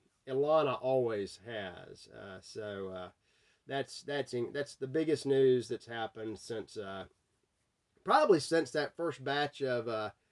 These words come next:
test batch of Freedom Roasters coffee arrived so many years ago. By the way, Freedom Roasters coffee is the sponsor of today's Nonsense Show. Uh, you can still buy it. Uh, it's, it's, it's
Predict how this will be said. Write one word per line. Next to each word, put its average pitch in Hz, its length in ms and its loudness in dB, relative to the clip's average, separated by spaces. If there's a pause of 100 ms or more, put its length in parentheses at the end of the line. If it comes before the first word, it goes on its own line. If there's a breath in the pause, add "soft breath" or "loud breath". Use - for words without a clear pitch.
(180)
test 160 280 -2
batch 139 260 0
of 107 80 -14
Freedom 131 260 -2
Roasters 120 400 -2
coffee 117 380 -6
arrived 104 640 -4 (600)
so 147 200 0
many 120 360 2 (240)
years 120 320 -2
ago. 101 340 -4
By 139 160 0
the 151 80 6
way, 156 160 4
Freedom 160 300 0
Roasters 147 320 -2
coffee 180 540 2
is 135 180 2
the 131 40 -8
sponsor 175 460 -2
of - 80 -2
today's 160 420 0
Nonsense 147 520 0
Show. 143 500 2 (460)
Uh, 127 260 -2
you 139 140 -2
can 175 100 2
still 262 280 -2
buy 190 340 4
it. 190 100 -2 (160)
Uh, 135 380 2
it's, - 360 -6
it's, - 360 -8 (760)
it's - 380 -12